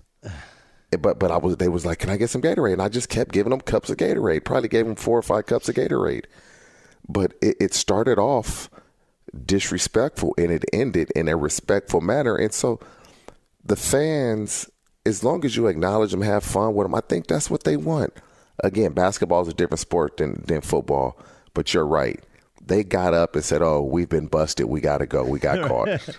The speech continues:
Speaker 2: Yeah, right. It's like the, anybody, anybody who's ever been to a game has snuck down to a lower level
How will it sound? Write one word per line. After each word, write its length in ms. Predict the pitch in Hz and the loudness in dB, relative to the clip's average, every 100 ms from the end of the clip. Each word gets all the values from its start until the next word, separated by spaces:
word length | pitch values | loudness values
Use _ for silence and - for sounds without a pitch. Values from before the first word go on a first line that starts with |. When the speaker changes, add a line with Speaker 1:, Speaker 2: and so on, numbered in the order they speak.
| - _ _ _ - - | -20 _ _ _ -20 -12
Speaker 2:
Yeah, 240 | 190 160 107 - - | -4 -4 -4 -10 -6
right. 200 | 135 170 | -2 0
It's 140 | 180 - | -2 0
like 180 | 190 | -2
the, 240 | 180 170 131 - - | 0 -2 -2 -8 -4
anybody, 420 | 208 226 214 190 196 | -2 0 0 0 -2
anybody 280 | 240 233 | -2 0
who's 100 | 214 | 0
ever 120 | 196 185 | -2 -2
been 180 | 175 165 | -2 -2
to 100 | 147 | -2
a 20 | |
game 240 | 135 135 | -2 -2
has 140 | 120 117 | -2 -6
snuck 340 | - 151 143 - | -6 -6 -4 -4
down 280 | 131 127 117 | -2 -2 -2
to 160 | 117 | -2
a 20 | |
lower 420 | 107 110 131 131 127 | -2 0 0 0 0
level 460 | 120 107 95 85 | -2 -2 -4 -12